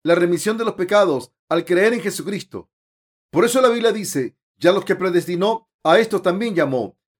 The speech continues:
Y a los que llamó, a estos también justificó. Y a los que justificó, a estos también glorificó". Esto significa que nuestro Dios predestinó a todos los pecadores del mundo en Jesucristo, y Dios llama a los que han recibido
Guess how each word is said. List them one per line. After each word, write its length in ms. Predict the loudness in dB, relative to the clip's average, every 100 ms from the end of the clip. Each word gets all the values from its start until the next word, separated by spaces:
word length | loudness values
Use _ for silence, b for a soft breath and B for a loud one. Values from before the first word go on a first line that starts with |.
| _ _
Y 140 | 2 4
a 60 |
los 120 | 4
que 140 | 2 2
llamó, 420 | 4 2 0 -4 _ 2
a 140 | 2
estos 240 | 4 0 0
también 320 | 0 0 -2
justificó. 720 | -4 -6 -8 -6 -4 -4 -8 _ _ 0
Y 80 |
a 40 | 2
los 120 | 2
que 100 | -2
justificó, 720 | -6 -6 -8 -6 -2 -2 -2 _ 2
a 140 | 4
estos 300 | 4 4 0
también 380 | 0 0 -2 -2
glorificó". 640 | 0 -2 -4 -4 -4 -6 _ _ -2
Esto 240 | -2 -2
significa 680 | -4 -4 -4 -6 -4 -4 -6 _ _
que 120 | -2 -2
nuestro 280 | 0 -2
Dios 300 | -2 -2 -4
predestinó 720 | -2 -2 -2 -2 -2 -2 -4 _ _
a 160 | -6 2
todos 460 | 4 4 2 -6 _ _
los 160 | -6 -2
pecadores 500 | -2 0 2 2 2
del 140 | 0
mundo 480 | -2 -4 -4 -6 _ _
en 140 | -6
Jesucristo, 760 | -6 -6 -6 -6 -6 -8 -8 _ _
y 120 | -8 -2
Dios 220 | -2 0
llama 320 | 2 2 0
a 160 | 0 2
los 180 | 2
que 120 | 0 -2
han 100 | -2
recibido 640 | -6 -8 -4 -2 -4